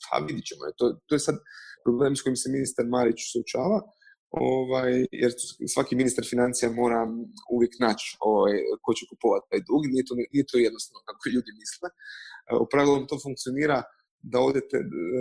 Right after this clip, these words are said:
ako će želiti da strani investitor kupi dug, odeš, e, van na sastanak, e, tih nekih najjačih investitora, doslovno tako funkcionira, to je soba, ono, trideset ljudi, i ti moraš uvjeriti da si fiskalno sposoban da,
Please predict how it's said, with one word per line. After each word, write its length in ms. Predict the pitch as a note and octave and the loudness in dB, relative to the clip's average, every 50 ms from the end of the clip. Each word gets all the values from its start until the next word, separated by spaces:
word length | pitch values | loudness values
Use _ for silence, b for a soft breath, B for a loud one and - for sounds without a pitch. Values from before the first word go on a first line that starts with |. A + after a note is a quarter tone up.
| B2 B2 B2 A#2+ A#2 A#2 A#2+ - - G#2+ | -2 -2 -2 -4 -6 -8 -8 -4 -4 -4
ako 100 | A2+ - | -4 -4
će 100 | - - | -8 -6
želiti 320 | A2 A2+ C3 C3+ C3 B2 A#2 | -2 0 2 4 4 4 2
da 80 | A#2+ | 0
strani 260 | A2+ - - C3 B2 A#2 | -2 0 0 0 0 0
investitor 380 | A2+ A2+ - - B2 - A#2 - _ | -2 -6 -8 -8 -8 -8 -10 -12 _
kupi 220 | - B2+ - - A#2 B2+ D3+ | -10 -10 -8 -6 -4 0 2
dug, 140 | F#3 F3 - _ _ _ _ _ _ _ _ - | 0 0 0 _ _ _ _ _ _ _ _ 0
odeš, 380 | - C3+ C3+ C3 B2 B2 - - - - | 2 2 2 2 0 -2 -4 -6 -6 -2
e, 60 | B2 A#2+ A#2 A#2 A#2 A#2 A#2 A2+ A2+ A2+ | 0 0 0 2 0 0 -2 -2 -2 0
van 180 | B2+ C3 B2+ A#2+ | 0 0 0 0
na 60 | A2+ | -2
sastanak, 580 | - - C3 C3 B2 - - A#2 A2+ A2 - | 0 0 0 0 -2 -4 -6 -6 -6 -6 -6
e, 260 | _ _ - _ - A2+ A2 A2+ A2 A2+ G#2+ - | _ _ -14 _ -6 -4 -4 -2 -2 -4 -4 -4
tih 120 | - A#2+ - - | -6 -6 -4 -4
nekih 220 | B2 A#2 A#2+ A2 - - | -4 -2 -4 -4 -4 -2
najjačih 440 | B2 B2 A#2+ A#2 - - - - - | 0 2 2 2 0 -2 -6 -4 -4
investitora, 380 | A#2+ A2+ - - D#3 D3+ D3 | -4 -4 -2 -2 -2 0 2
doslovno 300 | B2+ D3+ D3+ - D3 B2 | 2 2 2 2 0 0
tako 140 | - B2+ - - | 0 -2 -2 -2
funkcionira, 380 | B2+ A#2+ - - A#2+ A#2 A2+ G#2 - - | -6 -4 -2 0 0 0 2 0 0 0
to 80 | - | 0
je 120 | A2+ - - | 0 0 2
soba, 200 | - C3 B2+ A#2+ A2+ A2+ | 2 2 2 2 2 2
ono, 100 | A2+ A2+ A2 - | 0 -2 -4 -4
trideset 340 | - C3 C3 B2 - - - - B2 | 0 2 2 2 0 -4 -10 -8 -4
ljudi, 200 | C#3 D#3+ E3 D#3 - _ B B B B B B B - | 0 0 0 0 -2 _ B B B B B B B -6
i 60 | B2 - | -2 0
ti 80 | C#3+ | 0
moraš 300 | C3 C3 C3 B2 - - | 2 2 2 2 2 2
uvjeriti 360 | B2+ A#2+ B2+ B2+ B2 B2 A#2+ A#2 | 2 4 6 6 6 4 4 2
da 100 | A#2+ A#2+ | 0 -2
si 160 | - - A2+ - - - | -2 -4 -6 -6 -4 -4
fiskalno 340 | B2+ A#2+ - - A#2 A#2 | -4 -4 -2 -2 -4 -4
sposoban 540 | A2 - - C3 B2 - - A2+ A2+ A2+ A2+ A2 G#2+ A#2 | -4 -2 0 0 0 0 0 0 0 0 0 0 0 0
da, 100 | A2+ A2 | 0 2